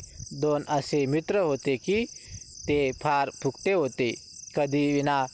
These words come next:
खर्च करणारे फक्त दोन मित्र होते. त्याचा फुकटवर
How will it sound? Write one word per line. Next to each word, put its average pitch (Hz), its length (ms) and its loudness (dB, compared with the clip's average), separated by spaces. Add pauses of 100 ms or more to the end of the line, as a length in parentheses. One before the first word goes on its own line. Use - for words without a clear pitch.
(120)
खर्च 143 280 0
करणारे 143 580 2
फक्त - 400 -2
दोन 151 400 2
मित्र 151 260 0
होते. 123 420 0 (460)
त्याचा 143 480 2 (840)
फुकटवर 160 640 2